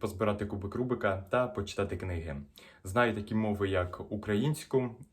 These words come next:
I speak a little English, також можу говорити на русском язикі. Е, є опит в зйомках, е, з задоволенням би прийняв участь в вашому проєкті. Дякую за увагу.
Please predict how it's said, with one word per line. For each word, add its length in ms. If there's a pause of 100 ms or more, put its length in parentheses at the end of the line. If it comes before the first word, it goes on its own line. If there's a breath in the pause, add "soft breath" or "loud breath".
I 240
speak 380
a 180
little 520
English, 340 (320 loud breath)
також 280
можу 220
говорити 540
на 380
русском 340
язикі. 340
Е, 160 (1400 loud breath)
є 540
опит 380
в 180
зйомках, 720
е, 340 (120)
з 60
задоволенням 600
би 160
прийняв 400
участь 300
в 20
вашому 320
проєкті. 640 (320)
Дякую 340
за 160
увагу. 400